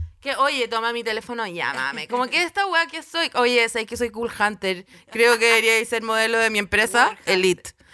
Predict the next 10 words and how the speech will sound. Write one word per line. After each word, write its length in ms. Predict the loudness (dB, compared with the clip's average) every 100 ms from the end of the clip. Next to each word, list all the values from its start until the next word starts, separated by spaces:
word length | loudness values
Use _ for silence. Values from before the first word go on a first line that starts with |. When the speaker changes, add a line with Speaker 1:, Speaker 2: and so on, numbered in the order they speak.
| -20 -20
Speaker 2:
Ya. 180 | -16 -12 -4
Speaker 1:
Eh, 760 | 0 0 0 0 -2 -4 -6 -8
entonces 520 | -8 -8 -6 -4 -4
le 180 | -6 -6
pasé 280 | -4 -4 -4
mi 100 | -6
teléfono 580 | -6 -6 -6 -6 -6 -6
como, 460 | -6 -2 0 0 -2
así 220 | -4 -4
como, 160 | -6